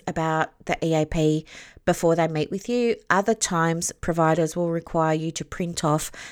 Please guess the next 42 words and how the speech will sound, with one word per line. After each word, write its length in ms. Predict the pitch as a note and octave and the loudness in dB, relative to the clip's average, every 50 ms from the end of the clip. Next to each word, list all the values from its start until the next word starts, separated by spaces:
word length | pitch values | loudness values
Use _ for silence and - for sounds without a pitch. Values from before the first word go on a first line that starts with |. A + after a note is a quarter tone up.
| - - | -10 -8
a 80 | - - | -6 -4
consent 420 | - F3+ E3 - F#3 F#3 F#3 - | -4 -4 -4 -2 -4 -4 -4 -2
form 300 | - B3+ D#4 F#4+ F#4+ D4 _ - - | -2 0 0 -2 -4 -8 _ -12 -8
and 160 | - E3+ E3 | -6 -6 -6
a 40 | E3 | -6
confidentiality 920 | - - E3 D#3+ - D#3+ F3+ E3 D#3+ - - E3 D#3+ E3 F3 F3 F3+ F#3 F3+ | -6 -8 -8 -8 -6 -4 -4 -4 -4 -4 -2 -2 0 0 0 -2 -2 -4 -6
form 320 | - - F3+ F#3 F#3+ F#3+ - - - - - - | -4 -4 -4 -4 -4 -6 -8 -12 -18 -16 -10 -6
and 100 | E3+ F#3 | -2 0
have 180 | F3+ E3+ E3 | 2 2 0
the 80 | - F3+ | -2 -4
provider 420 | - - F3 E3 E3 E3 D#3 E3 | -4 -4 -2 0 2 2 2 0
sign, 360 | D#3+ - - D#3+ D3+ D#3+ D#3+ - | -2 -4 -4 -4 -4 -4 -4 -4
uh, 120 | - F3 D#3+ | -6 -6 -4
have 220 | - - E3 - | -4 -4 -4 -2
the 140 | - E3 D#3 | -2 -2 -2
client 380 | D#3+ - - D3+ D#3 D#3 - | -2 -6 -6 -6 -6 -4 -2
sign 280 | - - E3 D#3 E3 E3+ | -2 0 2 2 2 2
that 160 | G3+ A3 - - | 2 0 0 0
when 120 | E3 E3 | -2 -2
they're 120 | D#3+ D#3+ | 0 0
with 240 | D3+ D3+ D3+ - - | 0 -2 -2 -2 0
you. 180 | G3+ B3+ F#4 - _ _ _ _ _ _ _ _ _ _ _ _ _ _ _ - - | 0 0 0 -2 _ _ _ _ _ _ _ _ _ _ _ _ _ _ _ -12 -4
Then 400 | F3 E3 G3+ A3 A#3+ C4 D#4+ F#4+ F4+ - - - - - - - - - - - _ - | 4 8 8 10 10 8 6 2 0 -4 -8 -14 -12 -12 -12 -14 -14 -16 -18 -20 _ -12
most 480 | - E3+ F3+ G3+ A3 C4+ C4 - - C4 | -6 2 6 8 8 8 6 6 4 2
of 80 | B3 - | 2 2
the 80 | A3+ | 2
time, 340 | A3+ - - F#3+ F3+ G3 G#3+ | 0 0 0 0 0 0 2
not 160 | A3 G#3 F#3 | 2 2 4
all 140 | F3+ F3+ G3 | 4 4 4
of 80 | F#3+ F#3+ | 2 0
the 80 | G3 | -2
time, 320 | F#3+ - G3 F#3 G3 A3 G#3+ | -4 -4 -2 -2 -2 0 0
but 160 | - - F#3 | 0 -2 -2
most 440 | F#3 F#3+ F#3 F#3 G3 G#3 - - - | 0 2 4 4 4 4 2 -2 -4
providers 600 | - A#3+ G3 F#3+ E3+ E3+ F3+ F#3+ A#3 A#3+ A3+ - | -4 -4 -2 0 2 2 2 2 2 2 0 2
will 220 | F3+ G3 G#3+ G#3+ | 4 6 6 6
require 580 | G3 G3+ F#3 - - - F3 E3 E3+ E3+ F3+ F3 | 6 4 2 0 0 0 2 2 4 4 2 2
you 280 | F3 E3 E3+ E3+ E3 D#3+ | 0 0 0 0 0 0
to 160 | - - - | -2 -4 0
do 160 | - F3+ E3+ | 0 0 0
some 420 | E3+ - - F#3+ F#3+ F#3+ G3 G3 G3 | 0 0 0 0 0 0 0 -4 -6
kind 500 | - - G3 E3+ E3 E3 E3+ E3+ D#3+ | -4 -2 0 0 2 2 0 0 -2